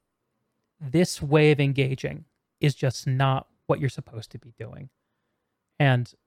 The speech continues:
I wanna see if there's a possibility to establish a way of thinking about those kinds of players that is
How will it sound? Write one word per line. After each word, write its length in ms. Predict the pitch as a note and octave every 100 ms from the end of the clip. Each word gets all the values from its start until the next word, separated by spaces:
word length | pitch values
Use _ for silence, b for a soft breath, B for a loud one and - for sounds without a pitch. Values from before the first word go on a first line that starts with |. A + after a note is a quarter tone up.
| _ _ _ _
I 60 | D3
wanna 220 | D3+ F3+
see 100 | G3+
if 60 |
there's 140 | E3 D#3
a 40 |
possibility 720 | - D3 C#3 - B2 B2+ B2+
to 180 | B2+ -
establish 840 | B2 - C3+ A#2+ B2 B2 - - - _ _ _ _ _ _ _ _ _ _
a 80 | C#3+
way 340 | C3 D3 D3
of 160 | C#3+ C3+
thinking 320 | - F3 E3
about 420 | C3 B2 A2+ - _ _ -
those 240 | C3+ C3
kinds 240 | - B2+ B2
of 80 |
players 680 | - B2+ B2 A#2+ A2+ - - _ _ _ _ _ _
that 500 | C3 A#2+ A2+ A2 - _
is 540 | C#3 B2+ A#2+ A#2 -